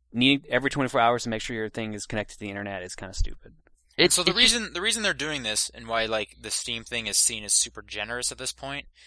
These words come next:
Speaker 3: is
Speaker 2: Yeah.
Speaker 3: 'cause they don't, what they, what, I guess, I don't know how many people would do this with Steam, but th-, but playing offline, you could basically pass around, like, a login information for, for you and your buddies.
Speaker 2: Yeah.
Speaker 3: And then one guy logs in and then just goes on lo-,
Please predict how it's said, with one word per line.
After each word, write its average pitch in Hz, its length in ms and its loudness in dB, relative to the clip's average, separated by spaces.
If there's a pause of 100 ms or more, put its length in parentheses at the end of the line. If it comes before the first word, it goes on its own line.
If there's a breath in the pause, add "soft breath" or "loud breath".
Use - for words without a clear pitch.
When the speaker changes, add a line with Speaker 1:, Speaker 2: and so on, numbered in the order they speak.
(180 soft breath)
Speaker 3:
is 139 120 10
Speaker 2:
Yeah. 101 80 12
Speaker 3:
'cause - 200 4 (180 soft breath)
they 147 100 2
don't, 170 180 4 (200)
what 147 100 -6
they, 156 300 -2
what, 135 320 -12
I 139 60 4
guess, 160 260 2
I - 80 4
don't 147 100 4
know 147 80 2
how 139 100 -2
many 131 120 -6
people 127 200 -10
would 107 120 -10
do 107 140 -10
this 127 180 -4
with 139 80 -4
Steam, 156 400 -2 (380 soft breath)
but 127 160 -4
th-, - 100 -14 (340)
but 135 180 -6
playing 175 280 0
offline, 135 500 4
you 120 80 -10
could 131 140 -4
basically 147 480 2
pass 113 380 4
around, 117 340 -2
like, 104 300 -4
a 101 40 -2
login 113 680 -4 (240)
information 151 600 -4
for, - 200 -4 (100)
for - 140 -16
you 131 200 -6
and 147 80 -8
your 123 100 -8
buddies. 123 500 0 (320)
Speaker 2:
Yeah. 117 360 10
Speaker 3:
And 95 80 2
then 120 160 -2
one 135 160 0
guy 143 160 8
logs 131 360 8
in 117 300 0
and 113 180 -6
then 110 120 -6
just 110 180 -4
goes 110 220 -2
on 113 180 -2
lo-, 110 160 2